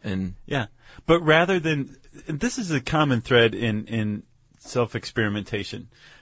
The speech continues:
Speaker 2: Like with my root canal, or if you're dizzy on a carousel, you go inward, you, you,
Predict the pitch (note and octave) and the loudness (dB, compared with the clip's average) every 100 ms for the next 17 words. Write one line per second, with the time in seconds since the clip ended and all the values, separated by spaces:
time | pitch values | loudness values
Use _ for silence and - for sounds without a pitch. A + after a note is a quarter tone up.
0 | _ _ _ - - D3+ C#3+ C3 C#3 D3+ | _ _ _ -20 -18 0 2 2 2 -2
1 | D3+ D3 C#3 C#3+ C#3+ - A2 F#2 E2+ - | 2 2 2 2 0 -2 -2 -2 -4 -10
2 | - - C3 B2+ C3+ - C#3+ B2 D3+ D3 | -10 2 4 4 2 -4 -4 -2 0 0
3 | C3 A#2 G#2+ - C3 G#2+ - - - - | 0 -2 -4 -4 -2 -2 -4 -8 -8 -12
4 | - C#3+ F#3 E3+ D#3+ F#3 C#3+ A2+ A2+ A#2 | -8 0 2 2 2 0 0 0 -4 -6
5 | - B2+ | -6 -6